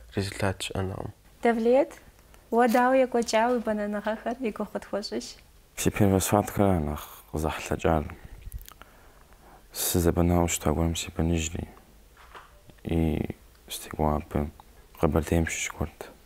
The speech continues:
Speaker 2: Ущебэнар сыт щыгъуэт ипэкӀэ?
Speaker 3: Там. Сфатхэ щырищ,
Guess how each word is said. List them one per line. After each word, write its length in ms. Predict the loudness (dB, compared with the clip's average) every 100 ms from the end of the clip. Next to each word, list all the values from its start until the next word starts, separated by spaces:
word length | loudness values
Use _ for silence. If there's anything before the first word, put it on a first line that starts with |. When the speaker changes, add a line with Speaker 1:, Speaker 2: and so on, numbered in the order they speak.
| -14
Speaker 2:
Ущебэнар 680 | -6 -2 0 2 2 2 0
сыт 160 | -2 -2
щыгъуэт 360 | -2 0 0 -2
ипэкӀэ? 480 | 0 2 2 0 -4 -6
Speaker 3:
Там. 320 | 0 2 2 -2 -12 -16 -20 -20 -20 -20 -20 -20 -20 -20 -20 -20 -20 -20 -20 -20 _ -18
Сфатхэ 720 | -4 -2 -2 -2 0 0 0 -4 -12 -20 -20 -20 -10
щырищ, 720 | -8 -4 -4 -2 -4 -6 -10